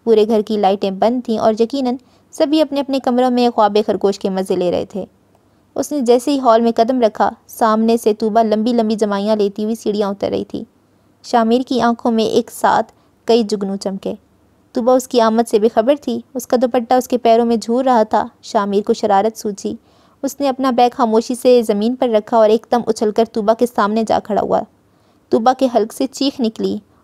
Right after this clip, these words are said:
और उसके साथ ही शामिर ने बुखलाकर अपना हाथ उसके मुंह पर रखा। वो इसकी गिरफ्त में किसी मछली की तरह तड़पी। "खुदा का खौफ करो तूबा, क्यों पूरे घर को उठाना है?" उसने हल्का सा झिंझलाकर उसे छोड़ा।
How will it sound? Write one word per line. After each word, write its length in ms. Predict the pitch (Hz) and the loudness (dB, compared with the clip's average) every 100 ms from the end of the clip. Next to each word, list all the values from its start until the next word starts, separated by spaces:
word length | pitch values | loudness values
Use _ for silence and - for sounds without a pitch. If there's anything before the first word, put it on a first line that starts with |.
| - | -2
और 160 | 196 196 | 0 2
उसके 240 | 220 214 | 0 -2
साथ 280 | 220 214 226 233 | 0 2 0 -2
ही 80 | 226 | -4
शामिर 440 | 233 202 202 214 | -2 -2 0 0
ने 80 | 208 | 0
बुखलाकर 480 | 202 196 196 208 208 | -2 0 0 2 0
अपना 220 | 202 208 | 0 -6
हाथ 320 | 214 202 190 - - | -2 0 0 -4 -10
उसके 240 | 233 - | -10 -4
मुंह 140 | 240 262 | -4 -2
पर 80 | - | -2
रखा। 360 | 196 190 190 214 _ _ _ _ - | -2 -4 -6 -6 _ _ _ _ -2
वो 60 | 247 | 0
इसकी 220 | 254 277 | 0 -2
गिरफ्त 360 | 226 220 247 - | -2 -2 -2 -2
में 120 | 233 | -4
किसी 240 | 240 - | -4 -6
मछली 320 | 240 220 254 254 | -2 -2 -2 -4
की 120 | 254 | -2
तरह 180 | 208 208 | 0 2
तड़पी। 420 | 196 190 - 208 _ _ _ _ _ _ _ | 0 -4 -8 -10 _ _ _ _ _ _ _
"खुदा 260 | - 214 | -2 0
का 160 | 233 269 | 0 0
खौफ 280 | - 226 - | 4 2 4
करो 180 | 262 | 0
तूबा, 360 | 247 233 208 240 | 0 -2 2 0
क्यों 260 | - 285 320 | 0 -2 0
पूरे 260 | 311 320 | 2 2
घर 160 | 285 285 | 2 2
को 120 | 311 | 2
उठाना 360 | 302 294 233 226 | 0 2 2 2
है?" 120 | 196 - _ _ _ _ _ - | -2 -8 _ _ _ _ _ -12
उसने 180 | 247 269 | -6 -4
हल्का 300 | 262 226 247 | -2 0 0
सा 140 | 277 | 0
झिंझलाकर 520 | 254 247 233 233 233 | -2 -2 0 0 2
उसे 180 | 247 247 | 0 0
छोड़ा। 360 | 226 214 190 | 0 0 0